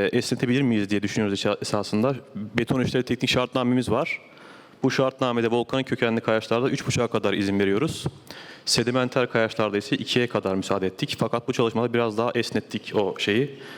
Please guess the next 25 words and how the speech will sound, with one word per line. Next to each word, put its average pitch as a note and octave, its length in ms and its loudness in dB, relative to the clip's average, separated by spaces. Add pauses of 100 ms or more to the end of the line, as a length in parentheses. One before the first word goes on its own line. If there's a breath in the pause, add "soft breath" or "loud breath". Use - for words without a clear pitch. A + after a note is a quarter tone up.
(160 loud breath)
Bazalt A#2+ 320 0
kullandık G2 580 -2
çalışmamızda. G2+ 600 -2 (2000 loud breath)
Ee, G#2 600 2
birçok C#3+ 460 0
numune C#3 260 4
ürettik. B2 460 0
Tam, B2 380 2
e, A#2+ 260 2
sayısını A#2 720 2
bildiri A#2 520 2
metnine A2+ 300 0
yazmış A2 260 2
olmam G#2 260 0
lazım. G#2 380 -2 (500 loud breath)
Tabi B2 220 0
bildiğiniz C3 340 2
gibi B2+ 160 2
bu C3+ 340 0 (120)
normal B2+ 360 2
konvansiyonel B2+ 600 0
beton B2+ 160 2
değil, D3 180 2
kütle B2+ 340 0
beton. C#3 380 0